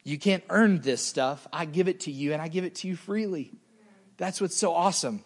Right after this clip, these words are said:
But he chooses. It's God's choice. Uh, number five is this. If you read through that passage that we did and read those verses, diversity and unity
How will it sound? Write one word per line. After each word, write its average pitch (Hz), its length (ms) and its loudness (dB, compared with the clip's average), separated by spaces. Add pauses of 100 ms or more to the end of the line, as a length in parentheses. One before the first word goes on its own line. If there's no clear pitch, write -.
But 139 120 -2
he 196 340 4
chooses. 120 600 -2
It's 107 140 -14
God's 165 420 4
choice. - 480 -8 (320)
Uh, 170 240 8
number 202 280 8
five 226 400 6
is 160 180 2
this. 196 380 8
If 170 200 0
you 175 140 -2
read 196 720 2
through 185 480 4
that 151 260 2
passage 190 560 2
that 139 160 0
we 139 80 2
did 127 400 0 (320)
and 151 180 0
read 165 200 6
those 160 220 4
verses, 160 540 2 (520)
diversity 214 1300 6 (520)
and 240 420 6
unity 180 880 4